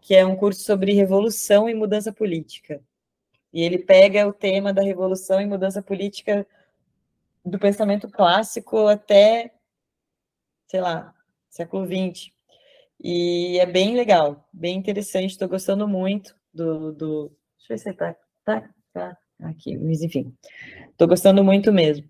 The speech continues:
E o, e o outro autor, o filósofo que eu tenho lido muito, go-, e até por questões do trabalho, mas eu sempre aprendo com ele, é o Rousseau.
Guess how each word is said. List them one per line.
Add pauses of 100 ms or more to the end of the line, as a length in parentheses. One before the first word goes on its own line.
(420)
E
o,
e
o
outro (600)
autor, (240)
o
filósofo
que
eu
tenho (600)
lido
muito, (320)
go-,
e (360)
até
por
questões
do
trabalho,
mas
eu
sempre
aprendo
com
ele,
é
o
Rousseau.